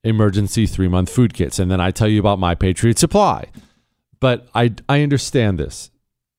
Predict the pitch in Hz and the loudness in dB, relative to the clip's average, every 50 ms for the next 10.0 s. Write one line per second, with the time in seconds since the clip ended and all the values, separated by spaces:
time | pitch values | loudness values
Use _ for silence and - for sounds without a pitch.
0 | _ _ _ - 110 117 120 127 139 147 - - - 147 127 123 120 110 95 104 | _ _ _ -2 0 0 0 0 0 -2 -2 0 0 0 0 2 0 0 0 0
1 | 104 104 104 104 98 98 85 104 104 80 87 98 95 92 90 87 87 - - 95 | 0 2 2 2 0 0 0 0 -2 0 2 2 2 4 2 2 0 -2 -2 -2
2 | 87 76 69 65 - - - _ _ _ _ _ _ _ _ _ _ - 123 120 | -2 -2 -4 -8 -12 -20 -20 _ _ _ _ _ _ _ _ _ _ -2 0 0
3 | 123 120 120 127 139 147 135 - - - 131 120 117 113 113 110 110 110 110 - | 2 2 0 2 0 0 0 -2 -2 -2 0 0 0 0 0 0 -2 -2 -4 -8
4 | - _ - 107 - - - 117 110 113 113 - - - 175 196 208 190 147 104 | -10 _ -6 -6 -6 -4 -2 -2 0 0 0 -2 0 0 2 4 4 4 4 2
5 | 104 92 - - 107 - - 95 80 87 85 - 82 78 80 90 95 - - 107 | 2 0 2 0 -2 0 0 0 0 0 0 2 0 0 0 0 -2 0 -2 -2
6 | 85 107 110 - - - 127 110 104 85 101 90 92 92 98 104 104 101 98 95 | 0 0 -2 -2 0 0 0 0 2 2 2 2 2 2 2 0 0 -2 -4 -4
7 | 95 92 101 110 110 101 127 127 117 - 135 127 - - - 120 113 110 110 104 | -4 -2 -2 -2 -2 -2 -2 -4 -4 -2 -4 -4 -4 -2 -2 0 0 0 0 -2
8 | - - - 156 170 160 - - 113 107 - - 117 - 113 107 107 110 101 110 | -4 -2 0 0 0 0 -2 -2 -4 -4 -4 -6 -4 -2 0 0 2 2 0 0
9 | 104 92 110 104 92 95 92 85 - 110 107 117 123 180 202 143 95 - - | 0 0 0 0 0 0 -2 0 -2 -2 -2 0 0 0 0 0 -2 -2 -6